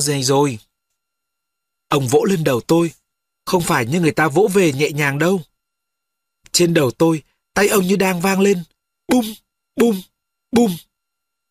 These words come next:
Tôi tưởng mình sắp nổ tung vì vui sướng. "Khi nào trở lại, cha con mình lại uống trà với nhau nhé."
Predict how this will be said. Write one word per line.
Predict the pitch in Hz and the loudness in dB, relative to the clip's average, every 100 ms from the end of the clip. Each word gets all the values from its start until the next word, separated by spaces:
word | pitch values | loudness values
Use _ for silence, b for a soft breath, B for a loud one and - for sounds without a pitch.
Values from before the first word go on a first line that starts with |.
| _ _ | _ _
Tôi | 208 196 | 0 2
tưởng | 190 131 113 | 2 0 0
mình | 120 | -2
sắp | 214 202 | -4 -2
nổ | 160 | -2
tung | - 214 202 | 0 -2 0
vì | 151 | -2
vui | 110 160 | 0 0
sướng. | - 156 147 196 _ _ _ _ _ _ _ _ _ _ _ _ - | 0 0 -2 -6 _ _ _ _ _ _ _ _ _ _ _ _ -2
"Khi | 165 143 | 0 2
nào | 127 104 | 0 -2
trở | - 104 | -2 -2
lại, | 107 117 135 _ _ _ _ | -2 -2 -2 _ _ _ _
cha | - 156 151 | -2 0 0
con | 147 | 0
mình | 135 120 | 0 0
lại | 113 - | 0 -2
uống | 135 156 | -2 0
trà | 165 117 | 0 0
với | 123 | -2
nhau | 139 165 165 | -2 -2 -2
nhé." | 180 220 | -2 -2